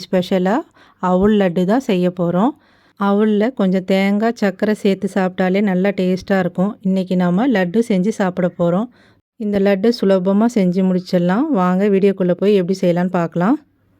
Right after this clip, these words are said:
நான் சிகப்பு அவுள் ஒரு கப் எடுத்திருக்கேன். இது இருநூறு கிராமு. இதுக்கு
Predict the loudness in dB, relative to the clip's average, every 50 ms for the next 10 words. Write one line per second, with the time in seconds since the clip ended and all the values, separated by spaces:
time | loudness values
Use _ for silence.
0 | _ _ _ _ _ _ _ _ _ _ _ _ _ _ _ _ _ _ _ _
1 | -4 -2 -2 0 -2 -2 0 0 0 0 2 0 0 0 2 2 2 2 2 2
2 | 2 2 2 0 0 -2 -2 -4 -2 -2 -2 -2 -2 -2 -4 -4 -4 -2 -2 0
3 | 0 0 0 -4 -8 _ _ _ _ _ _ _ _ _ _ _ _ -2 0 2
4 | 4 4 4 2 2 2 2 2 2 2 0 0 -2 -2 -2 -2 -2 0 0 0
5 | 0 -2 -4 _ _ _ _ _ _ _ -2 0 2 2 0 2